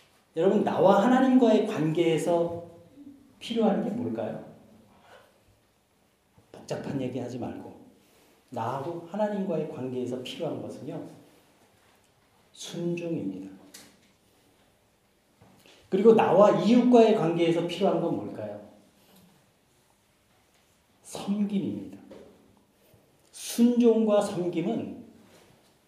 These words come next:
기독교의 처음과 끝입니다. 그리고 순종과 섬김은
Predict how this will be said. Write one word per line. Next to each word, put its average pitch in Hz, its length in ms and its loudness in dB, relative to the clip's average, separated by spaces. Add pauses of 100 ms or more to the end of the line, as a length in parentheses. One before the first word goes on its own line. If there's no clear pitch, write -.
(720)
기독교의 196 580 0
처음과 240 520 -2
끝입니다. - 640 -6 (2000)
그리고 190 280 4
순종과 220 800 6
섬김은 - 840 0